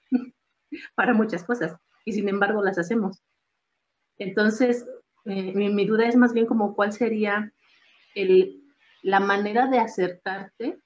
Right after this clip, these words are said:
como con pri-, un primer contacto hacia el arte, para que no sea algo tan utilitario, como decía Sangharakshita, ¿no? Y eso tomando en cuenta que nosotros somos budistas, pero no todos lo van a hacer. Y algunos a lo mejor damos clase.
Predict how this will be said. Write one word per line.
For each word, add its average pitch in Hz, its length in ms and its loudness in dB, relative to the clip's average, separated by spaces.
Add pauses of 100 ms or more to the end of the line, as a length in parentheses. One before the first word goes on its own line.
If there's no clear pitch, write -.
(140)
como 175 280 -6
con 180 160 -6
pri-, 185 240 -2
un 208 120 0
primer 214 320 0
contacto 208 640 -6 (440)
hacia 180 400 -4
el 180 140 2
arte, 196 520 -4 (1400)
para 202 280 0
que 220 100 -2
no 233 160 2
sea 240 320 2
algo 240 240 2
tan 226 240 0
utilitario, 196 720 -2
como 170 240 -6
decía 170 260 -4
Sangharakshita, 170 720 -8 (1160)
¿no? 196 160 -12
Y 202 80 0
eso 240 160 -4
tomando 208 360 0
en 214 60 -4
cuenta - 160 -8 (140)
que 190 60 -20
nosotros 202 340 -12
somos 196 240 -6
budistas, 170 460 -6
pero 170 160 -2
no 190 160 -4
todos 190 200 -2
lo 180 100 0
van 160 180 -4
a - 20 -6
hacer. 202 240 -14 (920)
Y 185 120 -4
algunos 202 360 0
a 202 60 2
lo 185 100 2
mejor 180 260 -2
damos 175 260 -2
clase. 208 380 -6